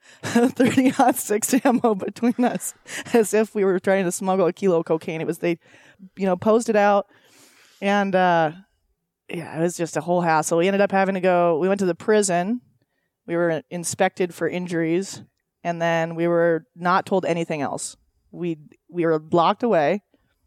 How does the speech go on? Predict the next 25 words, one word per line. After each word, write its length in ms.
We 140
got, 280
we 100
each 120
got 160
one 220
call. 480
I 140
called 260
my 380
boyfriend 360
at 80
the 40
time 480
and 120
just 160
said, 260
"We're, 360
uh, 240
we're 140
going 200
to 80
jail, 320
I 80
guess. 400